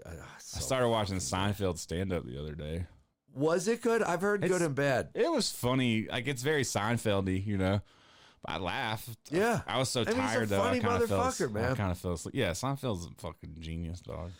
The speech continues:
Speaker 2: I mean,
Speaker 1: Well, Larry David wrote Seinfeld.
Speaker 2: I know.
Speaker 1: And he's a genius,
Speaker 2: Yeah.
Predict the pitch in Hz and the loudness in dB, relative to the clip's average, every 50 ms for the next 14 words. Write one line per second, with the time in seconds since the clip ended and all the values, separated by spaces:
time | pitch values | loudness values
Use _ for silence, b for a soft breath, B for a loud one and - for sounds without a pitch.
0 | - 101 98 92 90 98 107 110 131 147 165 180 196 156 135 139 151 165 139 143 | -16 -14 -12 -8 -4 -2 0 0 0 0 -2 -2 -4 -2 -2 -2 -2 0 0 -2
1 | 113 98 95 104 117 120 135 131 - - - - - 95 90 92 87 78 - 71 | -2 -4 -2 0 2 2 2 0 -2 -6 -10 -8 -6 -6 -4 -6 -6 -8 -8 -10
2 | 67 64 57 - - 92 95 90 82 69 67 87 - - - - 87 87 95 113 | -10 -10 -10 -10 -6 -2 -2 -2 -2 -2 -6 -8 -10 -14 -16 -14 -12 -10 -8 -8
3 | 120 107 101 85 76 92 98 92 87 85 80 - - - | -8 -8 -8 -10 -8 -8 -8 -8 -10 -10 -10 -10 -4 -2